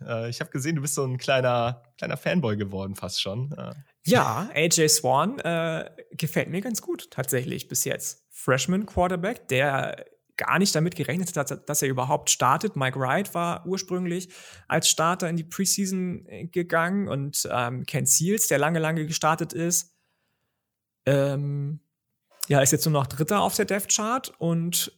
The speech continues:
Speaker 2: A J Swan hat das Ganze quasi im Sturm in den ersten Spielen übernommen. Ich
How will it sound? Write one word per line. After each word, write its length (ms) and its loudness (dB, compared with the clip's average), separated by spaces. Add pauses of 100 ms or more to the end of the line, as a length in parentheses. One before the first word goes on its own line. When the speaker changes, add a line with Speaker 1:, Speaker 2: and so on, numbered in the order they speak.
(120)
Speaker 2:
A 100 6
J 200 4
Swan 340 2
hat 120 -2
das 120 2
Ganze 280 0
quasi 420 0
im 160 -4
Sturm 640 0
in 80 -8
den 100 -4
ersten 320 0
Spielen 220 0
übernommen. 560 -2
Ich 240 -6